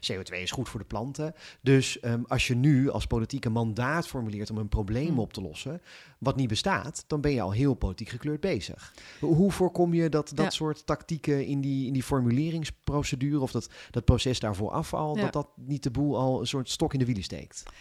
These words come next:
Speaker 2: Nou, omdat je dat, de, eh, de formulering van die vraag gebeurt eigenlijk altijd samen met een, ook met een onafhankelijke organisatie, om ervoor te zorgen dat die vraag echt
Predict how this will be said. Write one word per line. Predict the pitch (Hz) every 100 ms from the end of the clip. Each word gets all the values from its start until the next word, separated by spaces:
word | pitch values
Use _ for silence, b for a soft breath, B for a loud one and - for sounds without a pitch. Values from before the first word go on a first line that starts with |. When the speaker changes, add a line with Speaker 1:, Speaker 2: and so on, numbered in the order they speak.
| B B
Speaker 2:
Nou, | 214 208 208
omdat | 196 202
je | -
dat, | 202 208 - -
de, | 175 160
eh, | - - 170 170 165
de | 165
formulering | - 190 180 185 214 202
van | 180
die | 180 -
vraag | 160 165 180 - - _
gebeurt | - - 156 175 175 - - _
eigenlijk | 160 170 165 -
altijd | 160 165 151 151
samen | - 156 156 156
met | 151 -
een, | 156 -
ook | 180 -
met | 160 165
een | -
onafhankelijke | 160 160 160 160 165 156 165 156 -
organisatie, | 160 156 170 156 165 175 - 180 180 B B B -
om | 180
ervoor | 180 170
te | 170 -
zorgen | 175 180 175 165
dat | 165
die | - -
vraag | 170 160 160 - -
echt | 175 -